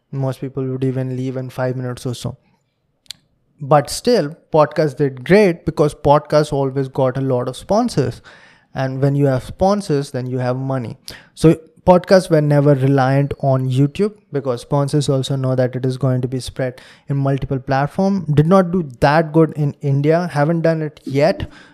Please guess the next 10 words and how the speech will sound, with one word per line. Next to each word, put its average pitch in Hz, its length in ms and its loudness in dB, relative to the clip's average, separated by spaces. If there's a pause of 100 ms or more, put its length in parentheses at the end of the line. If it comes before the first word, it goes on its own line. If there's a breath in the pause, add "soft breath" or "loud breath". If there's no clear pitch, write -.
(120 loud breath)
but 131 420 -6
someday 147 320 0
or 139 140 2
the 139 180 0
other 131 240 2
it 127 140 -4
is 131 100 -4
going 123 300 -6
to 127 80 -8
hit. 123 340 -8